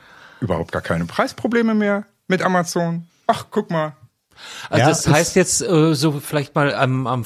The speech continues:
Speaker 2: am Fallbeispiel. Ähm, ich habe, ich verkaufe, äh, Taschen für iPhones. Dann würden die normalerweise,
Speaker 1: Mhm.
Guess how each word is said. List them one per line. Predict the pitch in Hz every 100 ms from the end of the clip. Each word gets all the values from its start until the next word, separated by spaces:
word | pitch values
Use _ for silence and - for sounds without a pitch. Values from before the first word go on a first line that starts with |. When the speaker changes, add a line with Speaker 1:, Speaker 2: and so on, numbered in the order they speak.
| -
Speaker 2:
am | 120
Fallbeispiel. | - 120 151 165 160 - 202 214 208 - - - - - -
Ähm, | 151 156 165 165 165 165 165 143 -
ich | 190 -
habe, | 151 156 151 165
ich | - -
verkaufe, | 151 - 120 139 151 - 143 135 135 135
äh, | - 135 127 131 -
Taschen | - 127 - 135
für | 120 - 117 113 -
iPhones. | - 98 107 - - 82 82 -
Dann | 107 110
würden | 120 123 147
die | 156
normalerweise, | 135 120 117 135 143 147 147 147 147
Speaker 1:
Mhm. | 127 156